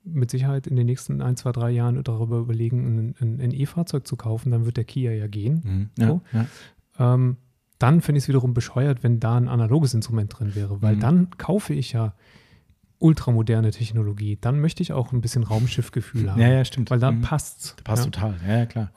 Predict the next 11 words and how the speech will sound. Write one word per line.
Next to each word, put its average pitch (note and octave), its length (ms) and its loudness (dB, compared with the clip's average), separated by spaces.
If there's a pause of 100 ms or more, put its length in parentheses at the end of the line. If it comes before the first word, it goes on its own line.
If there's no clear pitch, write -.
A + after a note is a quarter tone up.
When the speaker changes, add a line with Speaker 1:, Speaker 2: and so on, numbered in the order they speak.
Speaker 1:
Ähm, A2+ 360 2 (760)
das - 220 -8
ist B2 80 -4
schon, B2 320 0 (100)
schon B2 160 -2
ganz A2+ 160 -2
witzig, B2 280 -2
so A2+ 120 0
ein, G#2+ 180 -2
so A2+ 100 -4
eine, G#2+ 260 -2